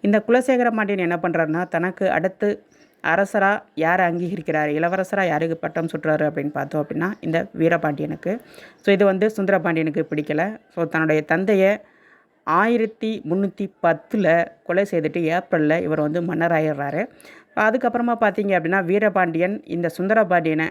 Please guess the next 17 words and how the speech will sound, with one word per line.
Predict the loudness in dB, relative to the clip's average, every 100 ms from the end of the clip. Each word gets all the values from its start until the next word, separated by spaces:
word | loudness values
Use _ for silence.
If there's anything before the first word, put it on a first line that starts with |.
| -8 _
வாரிசுரிமை | 0 2 2 -2 -2 -2
போட்டியில | -2 -4 -2 0 0 -2 _ _ _ -4
வீழ்த்திவிட்டு | -2 0 -2 -2 -4 -6 -4
நவம்பர்ல, | 0 2 2 2 2 2 -2 -2
அதே | -2 0 2 2
ஆண்டு | 0 0 -4 -6
ஆயிரத்தி | -6 -4 -4 -6 -4
முன்னூத்தி | -4 -4
பத்து | -4 -4 -2
நவம்பர்ல | 0 2 2 2 2 0 -2 -4 _ _ _ -20 -10 -2
தன்னுடைய | 0 2 2 4 2 -2 _ -2
அரியணையை | 0 2 0
வந்து | 0 -2 -2
கைப்பற்றிருக்கிறாரு. | -2 -2 -4 -2 -2 -2 -2
அதாவது | 0 0 2
தந்தை | 0 2 0
கொடுத்த | 0 -2 0